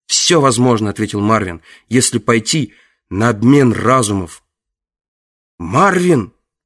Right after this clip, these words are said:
ты этого не сделаешь!» вырвалось у шокированного друга. «Нет, сделаю!» настаивал Марвин.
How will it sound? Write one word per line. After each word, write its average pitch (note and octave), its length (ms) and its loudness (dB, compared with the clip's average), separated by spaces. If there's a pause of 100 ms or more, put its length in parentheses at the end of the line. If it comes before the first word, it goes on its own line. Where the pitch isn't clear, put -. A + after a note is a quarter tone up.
(420)
ты C3 140 0
этого F3 240 0
не G3+ 120 4
сделаешь!» F#3+ 640 2
вырвалось D#3 480 2
у C#3 40 -4
шокированного D#3+ 580 2
друга. D3+ 400 0 (540)
«Нет, C#3+ 240 0
сделаю!» D3+ 560 2
настаивал D3 500 2
Марвин. B2+ 420 0